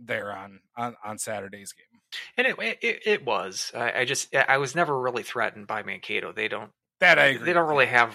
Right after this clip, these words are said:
Speaker 2: finisher, I think. I think that's their, that's their kind of down, downfall. Their goalie seems to be f-, their goal, both of the goalies seem to be fine.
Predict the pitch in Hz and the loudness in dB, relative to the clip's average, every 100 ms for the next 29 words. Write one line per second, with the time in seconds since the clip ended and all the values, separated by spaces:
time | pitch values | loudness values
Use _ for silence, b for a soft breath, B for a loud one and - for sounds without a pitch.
0 | - - 110 127 - 156 151 147 139 147 | -10 -10 -6 -4 -2 0 0 -2 -4 -8
1 | 143 - 120 110 117 117 - 117 113 110 | -8 -10 -10 -6 -4 -4 -6 -6 -8 -10
2 | B B _ _ _ _ 127 127 - 123 | B B _ _ _ _ 0 0 0 -2
3 | 113 104 - 117 110 110 113 110 110 110 | -2 -6 -6 -6 -6 -6 -8 -6 -10 -14
4 | - 110 113 - 107 107 113 113 156 139 | -6 -4 -4 -8 -6 -4 -4 -2 0 0
5 | 117 113 110 107 107 - - _ _ - | -4 -6 -12 -12 -12 -14 -16 _ _ -14
6 | 117 117 131 - 120 147 - 110 147 113 | -8 -4 -4 -2 -2 -2 -4 -2 0 0
7 | - 104 101 104 - 107 104 104 104 | -4 -8 -16 -14 -6 -6 -4 -8 -12